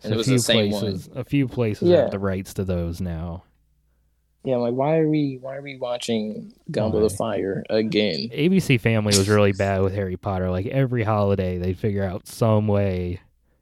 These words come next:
Speaker 1: Halloween,
Speaker 2: to
Speaker 1: Christmas,
Speaker 2: have it make
Speaker 1: Easter.
Speaker 2: sense to do a Potter-thon.
Speaker 1: And, I mean, I'm not compla-, I'm, I'm, I like the movies, you know what I'm saying? Can't say as much for
Speaker 2: Yeah, like,
Speaker 1: the
Speaker 2: maybe,
Speaker 1: author anymore,
Speaker 2: maybe the
Speaker 1: but
Speaker 2: first movie we can rationalize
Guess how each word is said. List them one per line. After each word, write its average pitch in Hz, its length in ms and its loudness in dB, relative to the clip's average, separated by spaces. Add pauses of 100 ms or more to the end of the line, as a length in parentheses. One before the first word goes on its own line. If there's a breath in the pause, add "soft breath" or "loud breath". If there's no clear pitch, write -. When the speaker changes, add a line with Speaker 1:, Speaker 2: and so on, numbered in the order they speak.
(380)
Speaker 1:
Halloween, 127 720 0
Speaker 2:
to - 60 -20
Speaker 1:
Christmas, 113 540 0
Speaker 2:
have 117 160 2
it 123 40 -10
make 117 200 2
Speaker 1:
Easter. 110 300 2
Speaker 2:
sense 113 420 0
to 120 100 -4
do 110 180 2
a 101 80 4
Potter-thon. 98 920 -6 (600)
Speaker 1:
And, 117 340 -6
I 127 100 -6
mean, 156 160 -4
I'm 185 80 -4
not 135 180 -4
compla-, 104 280 -4
I'm, 156 160 -6 (160)
I'm, 147 300 -12 (1080)
I 131 60 -4
like 131 180 -2
the 107 80 -6
movies, 104 420 -4
you 107 60 -8
know 107 80 -4
what 107 60 -4
I'm 104 40 -8
saying? 110 300 -6
Can't 110 260 -6
say 107 160 -4
as 92 140 -4
much 98 200 -6
for - 360 -4
Speaker 2:
Yeah, 196 320 -6
like, 185 260 -10
Speaker 1:
the - 80 -4
Speaker 2:
maybe, - 120 0
Speaker 1:
author 208 360 2
anymore, 208 380 -2
Speaker 2:
maybe 202 280 0
the 160 140 0
Speaker 1:
but - 100 0
Speaker 2:
first 165 360 2
movie 123 400 0
we 104 160 -4
can 107 200 -2
rationalize 98 1200 -4